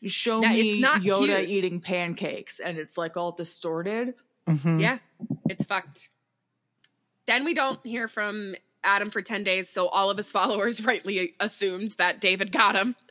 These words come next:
Speaker 2: and he was gone. But not yet. November seventeenth, he tweets that he heard thudding noises coming from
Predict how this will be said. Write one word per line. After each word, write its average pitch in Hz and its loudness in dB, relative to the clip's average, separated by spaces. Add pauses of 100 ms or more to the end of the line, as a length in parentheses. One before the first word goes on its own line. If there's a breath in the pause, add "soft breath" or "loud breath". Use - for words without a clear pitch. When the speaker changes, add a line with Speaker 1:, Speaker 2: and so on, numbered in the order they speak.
(120)
Speaker 2:
and 175 2
he 202 -2
was 202 -6
gone. 247 0 (800 loud breath)
But 262 0
not 277 4
yet. 214 2 (720)
November 254 2
seventeenth, 320 -4 (160)
he 247 -4
tweets - -8
that 214 0
he 233 -6
heard 226 -4 (180)
thudding 339 0
noises 208 -4
coming 190 -6
from 190 -6